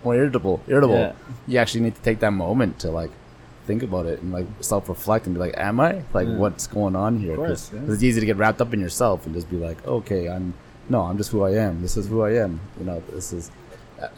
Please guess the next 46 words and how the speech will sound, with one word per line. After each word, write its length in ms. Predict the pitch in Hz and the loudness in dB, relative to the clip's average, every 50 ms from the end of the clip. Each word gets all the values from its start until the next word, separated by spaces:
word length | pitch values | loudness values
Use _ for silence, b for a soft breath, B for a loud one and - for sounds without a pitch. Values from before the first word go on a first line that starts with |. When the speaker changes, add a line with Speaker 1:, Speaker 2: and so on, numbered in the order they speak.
| - - - | -14 -12 -8
Speaker 1:
like, 160 | 90 92 90 - - - - - - - - - - - | -6 -6 -6 -6 -8 -16 -20 -20 -20 -20 -20 -20 -10 -4
I 140 | - 104 104 | -2 -2 -2
know 160 | 104 104 101 | 0 -2 -2
best. 300 | 92 90 104 98 95 - | -2 -2 -2 -2 -4 -4
And 80 | 104 107 | -2 0
that's, 340 | 120 123 - - - - - - - - - - - | 0 0 0 -4 -6 -8 -12 -14 -20 -20 -20 -8 -4
that's 180 | - 127 120 - | -2 -2 -2 -4
a 40 | - | -4
big 200 | - 131 127 107 | -2 -2 -2 2
part 220 | - 113 120 123 | 4 4 6 6
of, 160 | 113 90 85 | 4 2 0
like, 180 | 101 101 90 78 - - | 0 0 0 -2 -6 -8
just 200 | - 95 90 85 | -6 -6 -4 -4
running 280 | 87 90 104 117 110 92 | -4 -2 -2 -2 -2 -2
any, 260 | 87 92 90 85 78 | -2 -4 -4 -6 -8
uh, 120 | - 60 58 - - - - - - | -8 -12 -14 -14 -16 -20 -20 -8 -4
running 200 | 104 101 95 95 | -2 -2 0 -2
the 60 | 92 | -2
show, 280 | 85 - - 107 104 92 | -2 -2 0 0 0 0
right? 280 | 82 82 90 101 110 - | -2 -2 -2 -4 -4 -4
Speaker 2:
Yeah. 120 | 104 95 90 - 110 | -6 -10 -10 -8 -6
Speaker 1:
You 120 | 101 98 | -4 -4
need 140 | 98 98 87 | -4 -4 -4
to 20 | 85 | -6
be 60 | 92 | -8
self-aware. 640 | 90 - - 90 85 - 85 87 92 92 95 98 101 104 - - - - - | -6 -4 -6 -6 -6 -6 -6 -4 -4 -2 -2 -2 -4 -6 -12 -20 -20 -12 -10
Speaker 2:
Absolutely, 480 | 107 107 101 - 101 107 107 95 87 87 | -10 -10 -8 -6 -4 -4 -4 -4 -4 -4
yeah. 240 | 85 87 90 85 85 | -4 -4 -4 -4 -6
Speaker 1:
Yeah. 80 | 80 - | -6 -4
Speaker 2:
Of, 180 | 113 113 113 | -4 -4 -4
of 120 | - 123 120 | 0 2 4
not 160 | 131 135 127 | 4 4 2
just 220 | 113 120 110 - 117 | 2 0 0 2 2
what 100 | 107 95 | 2 2
you're 140 | 95 98 | 2 0
good 180 | 92 107 113 107 | 0 0 2 2
at, 180 | 101 90 87 - | 2 0 0 0
but 100 | 98 92 | 0 0
what 100 | 98 95 | 0 0
you 60 | 95 | 0
need 140 | 101 98 85 | -2 -2 -4
to 60 | 85 | -4
work 280 | 82 92 104 101 - 104 | -2 -2 -2 -2 -2 -2
on, 240 | 98 95 98 95 92 | -2 -2 -2 -2 -2
and, 180 | 87 87 85 | -2 -4 -4
and, 340 | - 90 90 87 87 87 | -4 -2 -2 -2 -2 -4